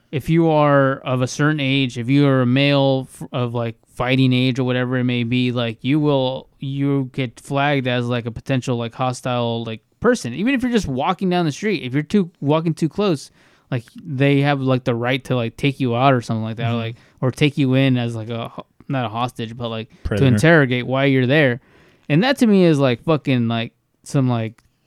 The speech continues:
Speaker 1: evil shit. Like,
Speaker 2: Mm-hmm.
Speaker 1: at that point, that's, like, whether you're doing it for freedom or not, like,
Speaker 2: Well, it's, like, kinda like, you know, we were,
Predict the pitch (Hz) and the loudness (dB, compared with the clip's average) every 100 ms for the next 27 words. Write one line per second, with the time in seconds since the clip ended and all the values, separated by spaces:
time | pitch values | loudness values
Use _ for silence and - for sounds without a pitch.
0 | _ _ - 170 156 123 - - 113 - | _ _ 2 6 6 4 -8 -10 -10 -10
1 | - 135 107 98 - 202 - 170 147 139 | -6 -4 -2 -2 -2 -2 0 0 0 -2
2 | - 147 123 120 _ _ _ _ _ - | -6 -4 -4 -4 _ _ _ _ _ 0
3 | 156 165 202 170 180 170 143 131 - 156 | 4 4 4 4 6 6 2 -4 -2 2
4 | 156 143 135 135 135 135 135 120 120 _ | 2 4 2 2 2 0 -2 -6 -6 _
5 | _ _ - _ _ _ _ _ - 196 | _ _ -18 _ _ _ _ _ -4 -2
6 | 175 - 165 135 - 165 147 120 127 123 | -2 0 2 2 0 0 2 0 0 0
7 | 120 113 120 | 0 0 -2